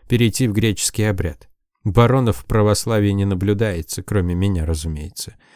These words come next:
ибо патриарх, в отличие от Папы Римского, не стремится к стяжанию светской власти и вполне доволен духовной.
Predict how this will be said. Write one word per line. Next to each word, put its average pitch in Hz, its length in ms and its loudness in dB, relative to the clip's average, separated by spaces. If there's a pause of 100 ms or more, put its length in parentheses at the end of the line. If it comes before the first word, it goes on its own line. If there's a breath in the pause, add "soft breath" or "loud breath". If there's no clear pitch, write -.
(140 soft breath)
ибо 107 260 2
патриарх, 107 520 0
в 110 60 0
отличие 110 360 0
от - 100 -6
Папы 135 280 2
Римского, 92 440 -2 (300 soft breath)
не 139 180 6
стремится 143 520 2
к - 60 -8
стяжанию 98 480 0
светской 107 400 0
власти 104 420 0
и 101 200 2
вполне 110 360 0
доволен 113 460 0
духовной. 107 640 -2